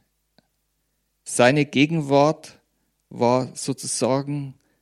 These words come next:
da. Jesus war Mensch, aber der Heilige Geist war so präsent auf ihm und in ihm,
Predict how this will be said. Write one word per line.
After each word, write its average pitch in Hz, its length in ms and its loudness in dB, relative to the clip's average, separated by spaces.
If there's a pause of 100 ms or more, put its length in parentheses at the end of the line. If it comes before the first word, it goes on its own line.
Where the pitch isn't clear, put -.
(160)
da. 175 240 2
Jesus 143 480 -2
war 147 160 0
Mensch, 165 680 -2
aber 120 380 2
der 113 240 -8
Heilige 147 400 -2
Geist 127 540 0
war 123 160 2
so 156 360 0
präsent 143 800 -2 (580)
auf 156 480 0
ihm 156 320 0
und 123 220 -2
in 147 300 -2
ihm, 117 460 -4